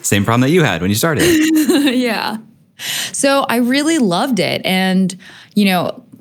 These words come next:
Speaker 2: to be honest, it took three years for me to figure out how to bootstrap. Like, I had to build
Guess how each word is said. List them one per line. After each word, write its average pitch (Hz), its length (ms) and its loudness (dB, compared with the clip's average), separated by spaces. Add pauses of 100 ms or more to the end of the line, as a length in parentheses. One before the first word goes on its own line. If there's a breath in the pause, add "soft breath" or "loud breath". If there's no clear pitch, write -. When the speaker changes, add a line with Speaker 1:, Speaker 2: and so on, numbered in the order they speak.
(140)
Speaker 2:
to 208 140 0
be 226 360 0
honest, 233 480 -2
it 208 240 -2
took 247 300 -4
three 214 300 -2
years 185 680 -2 (320 soft breath)
for 196 200 0
me 190 200 2
to 180 80 0
figure 165 340 -4
out 160 200 -4
how 170 200 -4
to 165 100 -2
bootstrap. 151 800 -6 (540 soft breath)
Like, 175 120 0
I 190 80 0
had 202 260 -2
to 269 60 -2
build 180 540 0